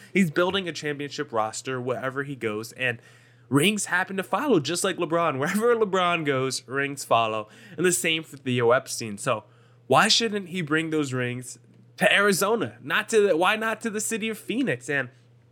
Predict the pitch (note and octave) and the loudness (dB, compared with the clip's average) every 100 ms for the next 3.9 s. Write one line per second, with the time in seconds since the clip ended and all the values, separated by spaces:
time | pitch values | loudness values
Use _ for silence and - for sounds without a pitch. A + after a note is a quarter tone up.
0 | _ _ _ - D#3 E3 E3 A#2 - _ | _ _ _ 0 2 4 2 2 -2 _
1 | - - - G3 F#3+ G#3+ F#3 D3+ C3+ A#2+ | -20 -20 -10 -6 0 2 4 2 2 0
2 | A#2+ - A#2+ A2+ A2 G#2+ B2 A2 A2 A2+ | -2 -4 -10 -8 -10 -8 -10 -10 -10 -2
3 | E3 F#3 F#3 - F3 F3 F#3 F#3 | 0 0 -4 -2 -4 -2 0 0